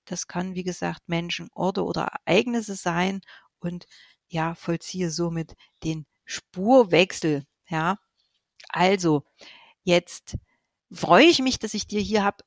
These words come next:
einige Informationen haben geben können. Und es wird im Premium-Teil natürlich auch wieder eine entsprechende Meditation mit energetischer Unterstützung, mit kosmischen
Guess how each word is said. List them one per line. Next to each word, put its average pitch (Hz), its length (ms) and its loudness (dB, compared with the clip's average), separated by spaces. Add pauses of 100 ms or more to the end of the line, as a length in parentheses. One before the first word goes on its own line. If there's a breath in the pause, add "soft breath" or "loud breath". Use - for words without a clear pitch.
(120)
einige 190 400 -2
Informationen 175 760 -6
haben 165 220 -8
geben 254 320 -4
können. 233 360 2 (400 loud breath)
Und 190 520 -4
es - 160 -8
wird 185 160 -2
im 185 140 -10
Premium-Teil 175 720 -4
natürlich 170 520 -8
auch 160 180 -12
wieder 165 420 -6
eine 160 220 -8
entsprechende 160 640 -10
Meditation 170 920 -8
mit - 420 -12
energetischer 160 640 -10
Unterstützung, 160 720 -8
mit 156 340 -14
kosmischen 156 680 -10